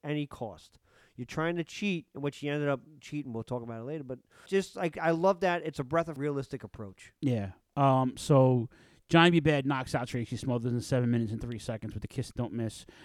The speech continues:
Speaker 2: Freebird's getting interviewed about winning the titles.
Speaker 1: <laughs>
Speaker 2: Hayes has a lot of shouting out about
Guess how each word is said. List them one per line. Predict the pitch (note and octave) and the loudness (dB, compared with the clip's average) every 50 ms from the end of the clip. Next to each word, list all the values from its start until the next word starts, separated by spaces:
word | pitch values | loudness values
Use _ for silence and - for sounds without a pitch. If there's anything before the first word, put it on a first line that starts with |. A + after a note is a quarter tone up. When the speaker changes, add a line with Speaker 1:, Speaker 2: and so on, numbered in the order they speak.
| - _ - | -20 _ -4
Speaker 2:
Freebird's | - - E3 D3+ B2 D#3 D3 C#3+ - | 2 4 6 6 8 6 6 6 4
getting | - C#3 C3+ | 2 2 2
interviewed | B2+ B2+ A#2 C3+ A#2+ | 2 2 2 2 2
about | A2+ C3 - | 2 0 0
winning | C3 B2+ B2 | -2 -2 -4
the | A#2 A2+ | -4 -4
titles. | - C#3 B2+ B2+ B2+ B2 B2 A#2+ - - - - - - | -4 -4 -4 -4 -4 -6 -6 -8 -12 -16 -20 -20 -18 -16
Speaker 1:
<laughs> | - F#2+ - _ _ | -18 -18 -20 _ _
Speaker 2:
Hayes | - B2 C#3+ C#3+ C#3+ C3+ | -6 -2 2 2 4 4
has | C#3 C3+ A#2+ | 2 2 0
a | B2+ | 0
lot | C3 B2 A#2 G#2 | -2 -4 -6 -8
of | A#2 G#2 | -12 -14
shouting | - - - C3+ C3+ A#2 A#2+ B2 A#2 A#2 | -14 -8 -4 -2 0 0 0 0 -2 -2
out | - A#2+ A#2 - _ _ _ _ _ _ _ - | -4 -4 -6 -8 _ _ _ _ _ _ _ -8
about | C3+ B2 C3 B2 A#2+ A#2 - | -4 -2 -2 -2 -2 -4 -6